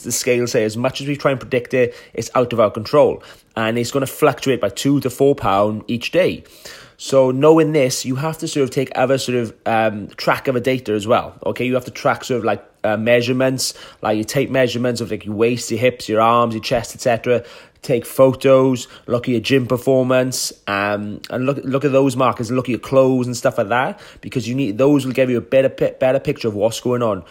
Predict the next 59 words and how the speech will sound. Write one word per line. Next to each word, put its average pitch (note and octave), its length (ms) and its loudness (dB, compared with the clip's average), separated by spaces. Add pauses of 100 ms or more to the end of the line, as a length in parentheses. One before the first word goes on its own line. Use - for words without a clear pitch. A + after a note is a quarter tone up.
(160)
Because A2 280 -4
what C3 140 4
happens B2+ 440 0
sort B2 140 -2
of G2+ 160 -4
lots B2+ 240 0
of A2+ 80 -12
times, A#2+ 280 0
like, G#2+ 120 0
with G#2+ 100 -2
my A#2+ 200 2
clients, A#2 440 0 (320)
the B2 120 -2
weight C3+ 280 -2
will B2+ 80 -2
stay B2 220 0
the A2 120 -2
same, D3 460 -2 (300)
but B2+ 80 -2
then B2+ 360 4
in C3+ 100 -2
the C3+ 80 -2
tape D3+ 260 -2
measurements, A#2+ 460 -2
they've A#2+ 160 -2
lost, C3 500 2 (100)
like, A2 180 0
an B2 100 -2
inch B2 200 -2
or B2 60 -2
two B2 200 0
off G#2 100 -2
their A2+ 100 -2
waist, C#3+ 420 -2 (180)
they've - 180 -6
gained B2+ 240 0
an B2 100 0
inch B2 260 -2
on G#2 80 0
their F#2+ 100 -4
chest, - 580 -2 (260)
um, G#2+ 720 -4
or A#2 180 2
you A#2+ 120 0
look C3+ 220 2
at A#2+ 60 -4
sort A#2+ 220 0
of G2+ 220 -10
the, A#2+ 120 0
the A2+ 120 -4
work C3+ 280 2
trousers, C#3 400 4
they've A#2 180 0
gone B2 220 0
down C3 200 4
a, C3 80 2
like, A#2+ 220 0
a, - 320 -2
um, G2+ 340 -4